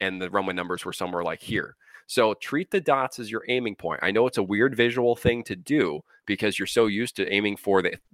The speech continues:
for the, for the piano keys, right? But you're, you've gotta try to land on the dots. Now, again, no one's gonna be there to, to ticket you. This goes for AirVenture and SimVenture. No one's gonna get there and be there to get you in trouble if you miss your dot. But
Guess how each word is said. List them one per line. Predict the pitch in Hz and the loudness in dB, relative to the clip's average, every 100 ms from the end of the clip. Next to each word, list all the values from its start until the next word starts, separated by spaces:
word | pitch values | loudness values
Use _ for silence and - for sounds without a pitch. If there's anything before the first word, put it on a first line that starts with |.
| - | -8
for | - | -2
the, | 90 87 80 | 0 0 0
for | - 98 | -2 0
the | 92 | 0
piano | - 120 123 | 2 0 0
keys, | - 87 85 | -6 -12 -6
right? | 87 92 92 - _ | 0 0 0 -8 _
But | - 92 - - _ | 0 0 0 -18 _
you're, | - 98 101 | -6 -4 -4
you've | 101 98 | -6 -6
gotta | - 107 113 | 0 2 2
try | 113 - 101 101 | 0 0 0 0
to | |
land | 98 92 92 87 | -2 -4 -4 -6
on | 87 | -6
the | 87 | -6
dots. | 85 82 76 - | -4 -4 -6 -6
Now, | 104 90 | 0 0
again, | 98 95 - _ _ _ _ _ _ - | 2 -2 -4 _ _ _ _ _ _ -8
no | 92 | 0
one's | 101 117 | 2 2
gonna | 127 110 | 2 2
be | 117 | 4
there | 113 107 | 2 2
to, | 104 95 | 0 -2
to | - 98 | -4 -8
ticket | - 127 117 | -4 -4 -4
you. | 110 117 | -4 -2
This | 120 | -2
goes | - 127 | 0 0
for | - | 0
AirVenture | 101 107 104 101 101 | 0 2 2 0 -2
and | 107 | -2
SimVenture. | - 80 80 78 90 | -2 -8 -8 -10 -2
No | 113 | 0
one's | 135 | 2
gonna | 120 | 0
get | 107 113 | 0 2
there | 110 | 2
and | 95 - 107 - | 2 -2 -20 -2
be | 120 | 2
there | 107 | 4
to | 98 | 2
get | 101 - | -2 -4
you | |
in | 95 | -4
trouble | - 101 98 | 2 2 2
if | 95 | -2
you | 92 | -4
miss | 92 - | -6 -6
your | 90 | -4
dot. | 82 76 - | -4 -4 -2
But | - 123 | 4 4